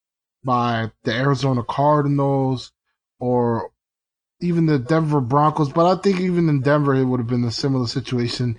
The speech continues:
because of what's going on right now with the quarterback position. But I think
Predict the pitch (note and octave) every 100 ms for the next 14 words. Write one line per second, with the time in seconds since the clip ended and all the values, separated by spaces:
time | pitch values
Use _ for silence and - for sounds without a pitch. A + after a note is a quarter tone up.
0 | _ _ _ _ - C3+ - C3 A#2+ A2+
1 | B2+ C3 B2 - C3 B2 B2 A#2+ A2+ A#2
2 | C3 B2+ A#2 A2 B2 - - D3 A#2+ A2+
3 | - A#2 A2+ A2 A#2+ A2 - - - C#3+
4 | D3+ D3+ F3 E3+ D3+